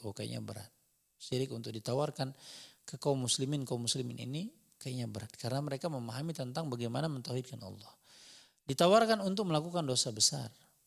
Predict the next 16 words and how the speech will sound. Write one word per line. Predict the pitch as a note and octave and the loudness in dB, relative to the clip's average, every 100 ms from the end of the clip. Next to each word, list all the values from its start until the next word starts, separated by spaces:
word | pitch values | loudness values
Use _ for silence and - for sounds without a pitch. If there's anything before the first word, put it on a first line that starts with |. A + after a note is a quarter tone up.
| _ | _
Oh, | - A#2 | -8 -6
kayaknya | A#2 A#2 C#3 C#3 | -4 -4 -2 -2
juga | A#2+ A#2 | -2 -4
enggak | A#2+ A2 A#2+ - _ _ - | -4 -6 -8 -12 _ _ -4
lulus. | C3 A#2+ A2+ - - _ _ _ - - - - | -2 0 0 -2 -4 _ _ _ -20 -20 -20 2
Sampai | - E3 F#3+ G3 A#3+ | 6 8 6 4 2
ketika | G#3 E3+ E3 E3+ D3+ E3 - _ _ _ _ _ _ _ _ _ _ _ _ _ _ _ _ _ | 4 0 0 2 2 0 -6 _ _ _ _ _ _ _ _ _ _ _ _ _ _ _ _ _
iblis, | D3+ C#3+ F#3+ C#3+ E3+ - - - _ _ _ - | 0 2 4 6 6 4 2 -6 _ _ _ -8
setan, | - B2 - F3+ C#3 D3+ F#3+ _ | 0 2 6 6 6 2 -8 _
menawarkan | B2 A#2 B2 D#3 - C3 A#2+ | -2 0 2 0 -2 -6 -6
tentang | G#2 G#2 G#2 D3 D#3+ B2 | -8 -8 -4 -4 -2 -4
bagaimana | A2 A#2 D#3 D#3 B2 D3 | -4 -2 0 0 0 -2
menyibukkan | F3+ C#3 A#2+ A#2 C#3+ - C#3 B2+ | -2 -4 -4 -4 -4 -2 2 4
seorang | G#3+ F3+ C#3+ C#3+ | 4 4 2 4
muslim | D3+ G3 F3 | 4 4 0
tentang | - C3 D3+ | -6 -2 0